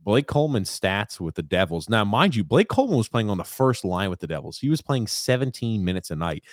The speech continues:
Through fifty-seven games, he had thirty-one points. And again, he was, you know, Blake Coleman's more of a physical pre-, or, uh, I'd say it more of a, he wasn't ultimately physical, but he's more of a physical guy than Parise. But Parise, grumpy old man,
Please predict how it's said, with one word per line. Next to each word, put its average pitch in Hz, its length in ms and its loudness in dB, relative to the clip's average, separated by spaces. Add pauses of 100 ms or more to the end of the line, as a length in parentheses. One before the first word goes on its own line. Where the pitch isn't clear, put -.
(220)
Through 101 120 0
fifty-seven 123 600 0
games, 95 320 0
he 101 100 0
had 87 160 0
thirty-one 90 580 -2
points. - 480 -10
And 139 80 2
again, 123 200 2
he 123 120 4
was, 120 260 4
you 113 100 -4
know, 90 180 -2 (260)
Blake 170 160 2
Coleman's 131 400 2
more 104 220 4
of 92 80 0
a 92 40 0
physical 95 500 -2
pre-, 85 220 -2
or, 92 280 0
uh, 87 60 -10 (640)
I'd 131 160 0
say 113 320 2
it 110 180 -6
more 123 260 4
of 98 60 2
a, 107 120 2
he 143 100 0
wasn't 135 380 4
ultimately 113 380 0
physical, 95 360 -2
but 113 140 2
he's 120 160 0
more 139 160 4
of 101 80 2
a 90 40 0
physical 95 460 -2
guy 82 220 0
than 76 140 -6
Parise. 82 400 -4 (320)
But - 140 -8
Parise, 156 520 2
grumpy 104 340 0
old 98 180 2
man, 90 320 0